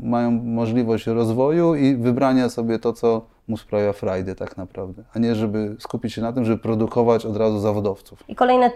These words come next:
Speaker 2: pytanie też a propos dzieci. Jaka jest recepta na dobre wychowanie? Jakie metody ty stosujesz? Kiedyś już, e, na tym kanale wspominałeś, ale rozwiń to, proszę.
Speaker 1: Znaczy, ja mam recepcję, receptę taką, że nie mam z dzieci,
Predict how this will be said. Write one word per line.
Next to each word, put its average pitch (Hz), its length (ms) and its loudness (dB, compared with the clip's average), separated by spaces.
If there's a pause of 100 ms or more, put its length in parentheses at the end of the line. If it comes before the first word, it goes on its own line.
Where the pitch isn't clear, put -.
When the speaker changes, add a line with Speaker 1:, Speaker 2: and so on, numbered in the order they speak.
Speaker 2:
pytanie 240 360 4
też 233 160 2
a 196 60 6
propos 180 280 -2
dzieci. 160 340 -6
Jaka 170 320 4
jest 240 260 2
recepta 208 480 4
na 180 120 6
dobre 190 300 4
wychowanie? 185 500 2
Jakie 180 260 2
metody 175 360 -2
ty 175 160 -4
stosujesz? 233 760 -2 (400)
Kiedyś 208 240 -2
już, 208 160 -4
e, 190 140 6
na 190 200 4
tym 180 140 -4
kanale 175 320 2
wspominałeś, 190 960 2
ale 190 240 6
rozwiń 143 380 2
to, 139 120 -12
proszę. - 380 -16 (1160)
Speaker 1:
Znaczy, - 200 2
ja 151 100 10
mam 185 160 10
recepcję, 156 460 4 (220)
receptę 131 460 2
taką, 123 380 4
że 123 140 4
nie 131 140 6
mam 127 180 6
z 113 80 4
dzieci, 120 640 2